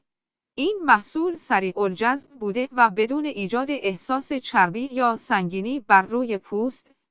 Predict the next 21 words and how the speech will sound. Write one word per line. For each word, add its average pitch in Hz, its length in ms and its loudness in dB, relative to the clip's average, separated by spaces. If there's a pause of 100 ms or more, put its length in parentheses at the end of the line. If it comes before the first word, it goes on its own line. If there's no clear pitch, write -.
محافظتی 208 920 0
قوی 233 480 2
ارائه 190 400 0
می‌دهد. 139 580 -2 (580)
با 220 180 4
توجه 269 680 0 (140)
به 247 100 0
فرمول 277 540 -2
بدون 269 440 -2
پاربن 240 580 -2
و 190 240 4
عدم 190 320 4
استفاده 202 680 -2
از 220 340 2
رایحه‌های 190 800 -2
مصنوعی، 208 720 -2 (260)
فیوژن 202 640 -2
واتر 214 500 -2
برای 226 560 2
انواع 190 480 0
پوست، 220 480 -6